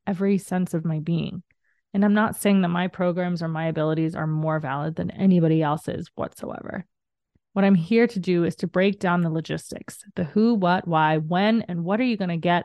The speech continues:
out of these mentorship programs? Why are they beneficial? Why are they maybe not? Or just some red flags to look for when you're searching for a mentor. There have been a ton of these that have popped up,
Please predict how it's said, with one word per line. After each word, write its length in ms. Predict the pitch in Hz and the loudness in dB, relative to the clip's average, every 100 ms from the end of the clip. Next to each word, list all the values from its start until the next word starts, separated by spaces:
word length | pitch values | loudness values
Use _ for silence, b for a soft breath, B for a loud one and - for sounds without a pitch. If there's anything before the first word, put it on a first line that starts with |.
| - | -4
out 160 | 160 160 | -6 -4
of 60 | 156 | -4
these 180 | 156 | -4
mentorship 420 | 156 156 156 - - | -6 -8 -8 -10 -8
programs? 640 | - - 62 - - - _ _ _ _ _ _ _ _ _ | -6 -6 -10 -12 -14 -18 _ _ _ _ _ _ _ _ _
Why 220 | 165 170 | -2 2
are 180 | 226 240 | 4 4
they 100 | 247 | 2
beneficial? 880 | 233 233 220 170 - 165 165 175 175 _ _ _ _ | 2 2 0 -2 0 0 0 -2 -8 _ _ _ _
Why 240 | 185 170 208 | -4 0 2
are 160 | 233 | 2
they 340 | 226 202 196 196 | 2 4 4 2
maybe 380 | 190 165 160 160 | 0 -2 -2 0
not? 300 | 190 285 - _ _ _ _ - | 0 0 -4 _ _ _ _ -4
Or 140 | 208 | -2
just 260 | 175 196 - | 0 -4 -4
some 240 | 185 170 | -2 0
red 240 | 190 233 220 | 0 -2 0
flags 380 | 202 190 180 | 2 2 0
to 80 | - | -6
look 240 | 175 170 _ | -4 -4 _
for 320 | 175 165 160 | 2 4 4
when 180 | 165 156 | 0 -4
you're 100 | 151 | -4
searching 440 | - 180 180 170 | -2 -2 0 -2
for 120 | 156 | -2
a 40 | 156 | -4
mentor. 500 | - - - - - _ _ _ _ _ _ _ _ _ _ _ _ _ - | -4 -8 -10 -12 -16 _ _ _ _ _ _ _ _ _ _ _ _ _ 0
There 100 | 220 | 2
have 220 | 233 202 | 2 2
been 180 | 196 190 | 2 2
a 140 | 175 | -2
ton 280 | - - 277 | -6 -2 2
of 100 | 294 | 4
these 180 | 165 160 | 2 0
that 120 | - | -2
have 100 | 160 | -4
popped 320 | - - - - | -4 -6 -4 -4
up, 200 | 67 | -4